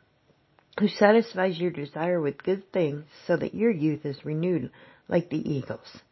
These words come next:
Oh, wow, that's a great list of benefits, isn't it? S-, Psalm twenty-seven concludes with sound of voice. "Wait for the Lord, be strong, and take heart, and wait for the Lord." Yes.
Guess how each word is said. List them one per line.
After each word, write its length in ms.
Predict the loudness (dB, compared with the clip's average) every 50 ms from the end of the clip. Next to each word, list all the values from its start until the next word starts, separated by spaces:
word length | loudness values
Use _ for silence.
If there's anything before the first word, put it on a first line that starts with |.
| _ _ _ -20 _ _ _ _ _ _ _ _ _ _ _ _ _ _ -20 _ _ _ _ _ _ _ _ -10 -4 -2
Oh, 220 | -2 -2 -2 -4 -8 -4
wow, 220 | 2 2 2 4 2
that's 240 | 0 -4 -4 -6
a 60 | -10 -16
great 360 | -8 -4 0 0 0 0 0
list 200 | -2 -2 -2 -2
of 60 | 0 2
benefits, 460 | 2 2 2 0 -2 -4 -4 -4 -4
isn't 240 | -6 -4 -2 -2 -2
it? 140 | -4 -4 -8 _ _ -20 -20 -20 -20 -20 -20 -20 -20 -20 -20 -20 -20 _ _ _ -18
S-, 200 | -16 -16 -16 -16 _ _ -18 -10
Psalm 340 | -4 -2 2 2 4 2 2
twenty-seven 760 | 2 2 4 6 6 4 2 0 -4 -4 -4 -4 -8 -10 -10 -10
concludes 540 | -10 -10 -10 -8 -4 -2 -2 -2 -2 -2 -4
with 120 | -6 -4
sound 280 | -4 -4 -2 0 0 -2
of 60 | -2
voice. 340 | -2 -6 -6 -6 -10 -18 -20 _ _ 0
"Wait 260 | 2 4 4 4 2 -2
for 120 | -4 -6
the 80 | -4 -2
Lord, 380 | 0 0 0 0 0 -4 -10 -14 _ _ -6
be 100 | -6 -6
strong, 540 | -6 -6 -4 -2 0 0 -2 -2 -8 -10 -14 _ -20 -20 -20 -20 -20 _ -12 -10
and 120 | -6 -4
take 220 | -2 -2 -2 -2
heart, 340 | -2 0 0 0 0 -2 -6 _ _ _ _ _ _ _ _ -8
and 180 | -6 -4 -2
wait 260 | -2 -2 -2 -2 -4 _ _ _ _ _ _ _ _ _ _
for 120 | -6 -6
the 120 | -4 -4 -4
Lord." 300 | -4 -4 -6 -6 -10 -16 _ _ _ _ _ _ _ _ -20 -20 -20 -20 -20 -20 -20 -20 _ _ _ _ _ _ -8 -2
Yes. 320 | 0 2 2 0 -2 -6